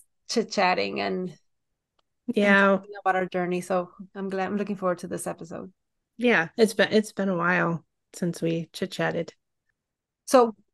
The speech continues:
Speaker 1: we're recording this, and who knows? We're recording this around October, uh, no, November.
Speaker 2: No, it's November now, yeah.
Speaker 1: November.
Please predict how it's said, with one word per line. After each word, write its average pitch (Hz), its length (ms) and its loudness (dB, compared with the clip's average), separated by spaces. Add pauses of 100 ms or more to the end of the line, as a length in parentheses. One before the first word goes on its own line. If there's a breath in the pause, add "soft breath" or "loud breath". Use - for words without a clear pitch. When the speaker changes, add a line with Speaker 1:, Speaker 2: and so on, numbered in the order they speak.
(180)
Speaker 1:
we're 285 240 6
recording 254 480 2
this, 220 260 2
and 214 280 2 (420 loud breath)
who 285 100 6
knows? 185 480 4
We're 226 180 8
recording 240 300 4
this 214 240 0
around 190 420 2
October, 214 840 -2
uh, 214 80 6 (120)
no, 233 280 6
November. 185 420 2
Speaker 2:
No, 214 160 4
it's 202 240 0
November 175 380 2
now, 175 160 4
yeah. 196 60 6
Speaker 1:
November. 185 540 4